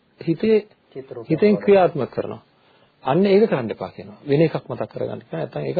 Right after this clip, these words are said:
Speaker 1: අමතක කරලා දාන්න කියනවා. හතරවෙනි එක විදිහට මූලස්ථානය මෙනෙහි කරන්න කියන එක හේතුව මෙනෙහි කරන්න කියලා කියනවා. අරකත් බැරි වුණොත්, තුනත් බැරි වුණොත්. බලන්න කොච්චර ප්‍රායෝගිකද මේවා කියලා. එතකොට කොච්චර මේ අපිට මේ, මේ හිත රැකගන්න මේ විතක්ක සංඨාන සූත්‍රයේදී කොච්චරනම්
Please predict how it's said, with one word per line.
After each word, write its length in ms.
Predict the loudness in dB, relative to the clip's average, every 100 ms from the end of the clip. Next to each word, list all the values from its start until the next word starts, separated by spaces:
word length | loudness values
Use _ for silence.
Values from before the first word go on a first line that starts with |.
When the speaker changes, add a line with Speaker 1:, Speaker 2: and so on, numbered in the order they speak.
| -4
Speaker 1:
අමතක 300 | -4 -4 -6
කරලා 200 | -10 -10
දාන්න 160 | -12
කියනවා. 320 | -14 -14 -16 -18 _ _ _ _ _ _ _ _ _ _ _ _ _ _ _
හතරවෙනි 400 | -4 2 4 4
එක 100 | 4
විදිහට 280 | 0 -2 -2 0
මූලස්ථානය 560 | 2 0 0 -2 -2
මෙනෙහි 220 | -6 -10 -10
කරන්න 180 | -10
කියන 180 | -6 -6
එක 120 | -4 -6
හේතුව 400 | 0 2 4 2 0
මෙනෙහි 220 | -2 -8
කරන්න 240 | -12 -14
කියලා 280 | -14 -18 -16
කියනවා. 240 | -18 -18 -20 _ _ _ -6
අරකත් 260 | -2 0 2
බැරි 160 | 2
වුණොත්, 140 | 2 -2
තුනත් 260 | -4 0
බැරි 160 | 2 0
වුණොත්. 240 | -2 -10 -18 _ _ _ _ _ _ _ -4
බලන්න 180 | -4
කොච්චර 300 | -2 -4 -4 -2
ප්‍රායෝගිකද 640 | 0 2 2 0 -2 -2
මේවා 260 | -2 -2 -2
කියලා. 300 | -2 -2 -2
එතකොට 300 | -2 -6 -6
කොච්චර 340 | -6 -6 -4 -4
මේ 140 | -4
අපිට 240 | -6 -6 -6
මේ, 240 | -4 -6 -8 -12
මේ 200 | -10 -8 -6
හිත 200 | -4 -2
රැකගන්න 560 | -2 0 -2 -2 -4 -6 -10 _ _ -16
මේ 260 | -8 -4
විතක්ක 300 | -4 -4 -4 -6
සංඨාන 720 | -6 -10 -12 -10 -8 -6 -6
සූත්‍රයේදී 480 | -8 -10 -8 -6 -6
කොච්චරනම් 640 | -6 -6 0 0 0 -6